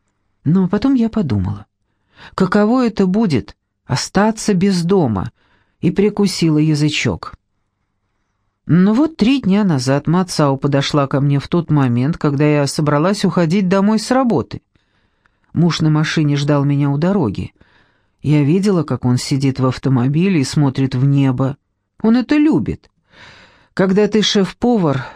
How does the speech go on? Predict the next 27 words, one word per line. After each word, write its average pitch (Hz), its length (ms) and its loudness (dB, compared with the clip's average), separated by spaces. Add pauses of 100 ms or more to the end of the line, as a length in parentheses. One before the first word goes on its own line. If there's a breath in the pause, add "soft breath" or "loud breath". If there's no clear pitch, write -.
(160 loud breath)
то 156 100 0
все, 208 260 0
что 151 320 -2
видишь, 185 540 0
это 131 420 0
потолок 135 520 -2
кухни 165 560 -2 (320 soft breath)
и 262 100 -2
клубы 160 380 2
пара. 113 480 -2 (760)
И 202 160 2
когда 220 320 0
оказываешься 196 720 0
на 175 160 0
улице, 185 500 -2 (300 loud breath)
то 185 100 2
с - 100 -2
удовольствием 165 800 0
глядишь 139 460 -2
в 131 60 0
небо. 113 480 -2 (2250)
Ма 165 480 4
Цао 156 320 0
отвела 147 360 0
меня 143 360 0
в - 60 -8
сторону. 110 580 -2